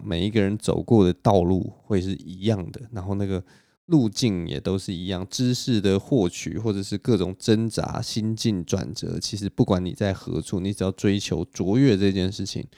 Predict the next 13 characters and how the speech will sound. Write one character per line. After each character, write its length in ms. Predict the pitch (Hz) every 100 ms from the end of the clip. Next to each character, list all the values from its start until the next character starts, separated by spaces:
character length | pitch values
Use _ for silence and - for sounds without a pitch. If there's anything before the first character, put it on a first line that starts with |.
| - - - - - _ _ _ _
基 200 | - 120
本 200 | 95 -
上 380 | - 90 82 50 - _ _ _ _ _ _ _ _ _
走 180 | - 90
的 140 | 95
道 220 | 98 101
路 160 | 92 90
都 200 | 90 90
会 120 | 92
是 160 | 85 -
一 220 | - 80
样 140 | 82 71
的。 80 | -